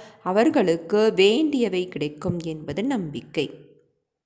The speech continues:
கண்ணனை கணவனாக மனதில் ஏற்ற ஆண்டாள் தன்னை ஆயர்பாடி பெண்களில் ஒருத்தியாக மனதில் நினைத்து கொள்கிறாள்.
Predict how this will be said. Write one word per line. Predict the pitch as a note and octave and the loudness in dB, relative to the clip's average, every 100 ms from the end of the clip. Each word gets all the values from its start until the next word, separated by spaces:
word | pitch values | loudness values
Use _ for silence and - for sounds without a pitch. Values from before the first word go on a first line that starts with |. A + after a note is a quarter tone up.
| _ _ _ _ _ _ _ _ _ _ _ _ | _ _ _ _ _ _ _ _ _ _ _ _
கண்ணனை | - D4 D4 G4 G4+ D4+ D#4+ E4 | -4 2 4 4 4 2 0 0
கணவனாக | C#4+ A#3+ D4 E4 D4 A#3+ A3 A#3 C4 | 0 0 2 0 2 2 0 0 0
மனதில் | A3+ G3 A#3+ C4+ A#3+ | 0 0 0 0 0
ஏற்ற | G#3+ E3+ - F3 | -2 -4 -4 -4
ஆண்டாள் | D#3 C#3 C#3 C#3+ F3 G3+ A3 A3 - - | -4 -4 -6 -4 0 0 0 -4 -20 -6
தன்னை | - B3 A#3 A3+ A#3 | -2 0 2 0 0
ஆயர்பாடி | A#3 A3+ D4+ F4+ F4 C#4+ C4+ B3+ B3+ | 0 0 0 -2 -2 -2 0 0 -2
பெண்களில் | B3 G3+ A3 B3 B3 A#3+ G#3 | -2 -2 0 2 2 2 0
ஒருத்தியாக | F3 G3+ - A3 G#3 E3+ D#3+ F3+ G#3 | -2 -2 -4 -6 -4 -6 -2 0 0
மனதில் | G#3 F3+ A#3 C4+ | -2 -2 -2 -2
நினைத்து | A#3+ F#3+ E3 - - | -2 -4 -8 -10 -12
கொள்கிறாள். | - D3 C#3+ C#3+ D#3+ F#3+ - | -6 -6 -6 -6 -6 -10 -18